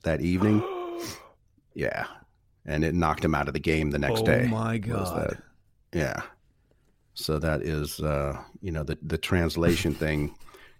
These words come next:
Speaker 1: 'cause you, I mean, you figure, like, apples and the easily identif-, you know, identifiable food, but
Speaker 2: Yeah.
Speaker 1: yeah, that, that will definitely
Speaker 2: Yeah.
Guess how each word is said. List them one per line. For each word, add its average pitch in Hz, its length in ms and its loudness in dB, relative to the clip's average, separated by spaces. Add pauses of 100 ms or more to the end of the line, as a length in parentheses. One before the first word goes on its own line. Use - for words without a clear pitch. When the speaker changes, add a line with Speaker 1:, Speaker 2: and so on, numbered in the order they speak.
Speaker 1:
'cause 85 140 2
you, 85 80 4
I 87 40 6
mean, 87 120 6
you 95 80 6
figure, 80 320 4
like, 76 180 2
apples 76 440 2
and 67 320 -2 (380)
the - 140 0
easily 82 440 6
identif-, 78 640 2
you 73 80 0
know, 69 420 -6
identifiable 78 640 4
food, 73 420 2
but - 160 -4 (420)
Speaker 2:
Yeah. 92 320 -2 (240)
Speaker 1:
yeah, 67 140 0
that, 85 320 2
that 80 160 2
will 65 80 -2
definitely 76 600 0
Speaker 2:
Yeah. 104 320 0